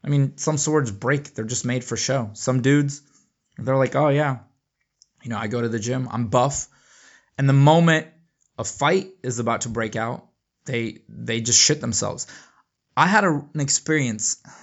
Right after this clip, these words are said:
This is in twenty fifteen. So I was, I was back in the United States. I went to my old college, my old alma mater,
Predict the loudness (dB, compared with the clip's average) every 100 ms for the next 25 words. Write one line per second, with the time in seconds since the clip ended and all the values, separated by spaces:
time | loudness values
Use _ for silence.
0 | -14 -10 -6 -4 -4 -6 -8 -8 -6 -6
1 | -6 -8 -6 -6 -4 -4 -4 -4 -4 -8
2 | _ _ _ -8 -4 0 0 0 -4 -2
3 | -2 -4 -4 -4 -4 -8 -16 _ _ _
4 | _ -6 -6 0 2 2 0 -2 -10 _
5 | _ _ _ _ _ 0 2 2 0 2
6 | 2 -2 -4 -6 -8 -10 -10 -6 -6 -8
7 | -14 _ _ -6 -4 -2 -2 -4 -8